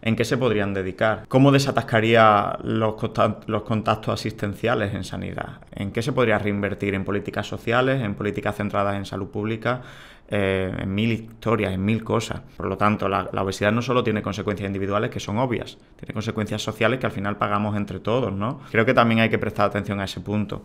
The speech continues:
¿Por qué crees que hay una tendencia, creo, repito, minoritaria, pero no sé si va a seguir creciendo, a normalizar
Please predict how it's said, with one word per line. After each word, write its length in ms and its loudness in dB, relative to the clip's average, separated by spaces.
¿Por 160 -2
qué 140 4
crees 180 4
que 300 4
hay 100 6
una 160 2
tendencia, 760 2
creo, 340 8
repito, 360 0
minoritaria, 560 2
pero 200 2
no 180 2
sé 200 -2
si 180 -2
va 140 2
a 40 -6
seguir 480 -2
creciendo, 760 -2
a 60 -2
normalizar 840 -2